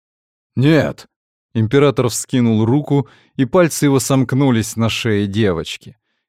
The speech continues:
И маска оскалилась. В ней не осталось ничего-то божественного.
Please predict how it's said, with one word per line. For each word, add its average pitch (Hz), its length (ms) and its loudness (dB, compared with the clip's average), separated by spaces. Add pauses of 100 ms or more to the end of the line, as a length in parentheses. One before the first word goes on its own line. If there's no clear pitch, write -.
И 127 60 -6
маска 127 520 0
оскалилась. 101 880 -2 (260)
В 113 160 -8
ней 131 280 -4
не 123 160 2
осталось 120 720 0
ничего-то 107 560 -2
божественного. 90 1000 -6